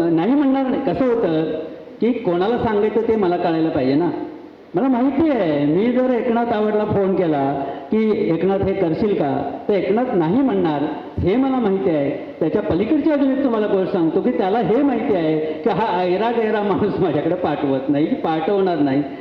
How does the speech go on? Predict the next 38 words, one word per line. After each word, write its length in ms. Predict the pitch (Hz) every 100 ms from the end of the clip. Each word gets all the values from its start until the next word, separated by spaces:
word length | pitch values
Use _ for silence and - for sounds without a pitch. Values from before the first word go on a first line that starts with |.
| -
हेही 240 | 202 285
त्याला 220 | 302 226 208
माहिती 280 | 170 160
असल्यामुळे 540 | 175 156 180 165 139 135 - - -
हा 80 | 185
सुंदर 380 | 180 160 196 214
योग 440 | 175 170 156 143
जुळून 300 | 131 156 185
आला. 320 | 160 135 120 120 - - -
आणि 160 | 208 269
व्हॅल्यू 420 | 196 190 226 302
ॲडिशन 420 | 220 226 - 277
म्हणतो 260 | 220 156 165
की 220 | 214 196
एकाच्या 400 | 190 269 269 277
गोष्टीचं 520 | - 214 202 240 220
म्हणजे 200 | 208 240
कसं 360 | 269 254 214 220
की 460 | - - - 294
आम्ही 260 | 269 208 285
सोनार 440 | 277 226 226 262
आहोत, 240 | 220 156 147
रविमा 360 | 156 190 190
सोनार 320 | 190 185 165 165
आहे, 180 | 156
मी 180 | 156 170
सोनार 340 | - 165 156 151
आहे, 240 | 139 143 - - -
आम्ही 200 | 139 196
दिसत 380 | 147 143 220
नसलो 260 | 226 214 226 226
तरी 100 | 226
जाऊ 240 | 202 185
द्या 120 | 175
हो, 380 | 151 190 240 - 165
जातीनं 380 | 240 - 175
सोनार 300 | 151 160 139
आहोत. 280 | 127 123 127